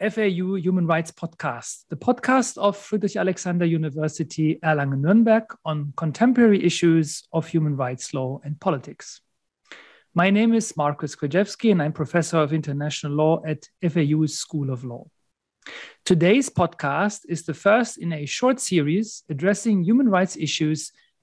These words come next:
in the context of the ongoing war of aggression in Ukraine. We will address a broad range of questions and discuss them with human rights experts from Ukraine. We're very grateful to our interview partners who are living in extremely dangerous and violent situations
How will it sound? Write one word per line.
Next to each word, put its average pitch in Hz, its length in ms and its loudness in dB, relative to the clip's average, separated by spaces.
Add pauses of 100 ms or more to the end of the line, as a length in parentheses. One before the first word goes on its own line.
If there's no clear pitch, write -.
(120)
in 240 100 8
the 285 80 6
context 170 640 0
of 170 140 -6
the 185 200 -4
ongoing 175 560 2
war 151 300 2
of 143 160 -10
aggression 135 580 -4
in 139 100 -6
Ukraine. 147 460 -4 (920)
We 180 80 6
will 226 160 8
address 196 380 2
a - 60 -6
broad 165 360 2
range 196 220 0
of 156 160 -10
questions 208 800 -2
and 156 160 -4
discuss 214 500 -2
them 202 340 0
with 160 240 -6
human 277 280 2
rights 202 320 2
experts 160 560 -6
from 139 340 -4
Ukraine. 135 480 -6 (720)
We're 160 120 4
very 190 180 6
grateful 202 560 0
to - 140 -4
our 156 240 0
interview 170 360 0
partners 226 600 -2
who 170 160 -4
are 135 140 -6
living 175 380 0
in 170 100 -2
extremely 214 680 4
dangerous 165 680 4
and 139 120 -8
violent 190 520 2
situations 160 800 -2